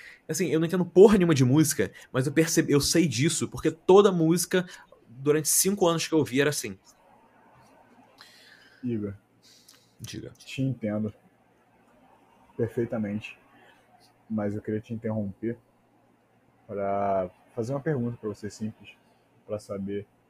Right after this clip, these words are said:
Speaker 2: sua opinião sobre. A gente fala pro nosso público agora do nosso projeto musical ou a gente deixa no ar?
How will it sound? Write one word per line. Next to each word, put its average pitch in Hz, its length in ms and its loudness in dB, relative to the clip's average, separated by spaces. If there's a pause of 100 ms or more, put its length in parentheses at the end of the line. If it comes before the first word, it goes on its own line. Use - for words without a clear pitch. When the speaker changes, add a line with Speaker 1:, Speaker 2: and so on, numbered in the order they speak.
(360)
Speaker 2:
sua 120 200 -6
opinião 120 440 -4
sobre. 104 640 -6 (1200)
A 131 100 0
gente 156 300 -6
fala 170 360 0
pro 135 140 -12
nosso 127 300 -8
público 147 400 -6
agora 113 460 -4 (580)
do 113 140 -10
nosso 110 240 -10
projeto 104 420 -4
musical 107 480 -6
ou 143 60 -2
a 135 40 -4
gente 127 240 -12
deixa 104 220 -14
no 92 140 -20
ar? 80 120 -20